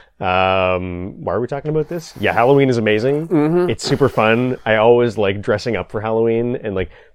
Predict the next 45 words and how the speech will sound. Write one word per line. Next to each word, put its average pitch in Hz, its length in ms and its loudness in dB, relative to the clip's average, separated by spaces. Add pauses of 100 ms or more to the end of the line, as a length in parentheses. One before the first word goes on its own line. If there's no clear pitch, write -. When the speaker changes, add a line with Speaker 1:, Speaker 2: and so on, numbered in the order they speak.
(120)
Speaker 1:
picking 120 320 0
characters 107 520 0
from 110 140 -8
either, 90 240 -4
like, 90 140 -4
movies 95 580 -4
or 95 140 -8
T - 180 -12
V 95 120 -8
shows 98 340 -4
or, 92 80 -6
like, 90 160 -6
comic 101 320 -6
books 95 240 -6
that 110 140 -10
you, 101 180 -8
like, 85 260 -8 (460)
particularly 117 520 0
in 107 80 0
your, 95 280 -2
you 107 120 -6
know, 90 120 -4
teenage 98 400 -4
angst, 98 560 -8
you 98 100 -6
feel 98 260 -2
the 92 80 -6
most 95 220 -6
close 95 320 -8
to. 123 360 -4
Speaker 2:
Mm-hmm. 123 360 -10 (100)
Speaker 1:
Like, 104 100 0
I 104 80 4
dressed 104 260 -2
up 107 100 -2
as 90 80 -6
the 98 80 -4
Crow 98 300 -2
for, 107 120 -6
like, 95 140 -4
three 101 200 -8
years 92 180 -6
in 92 60 -6
a 92 40 -6
row. 90 340 -4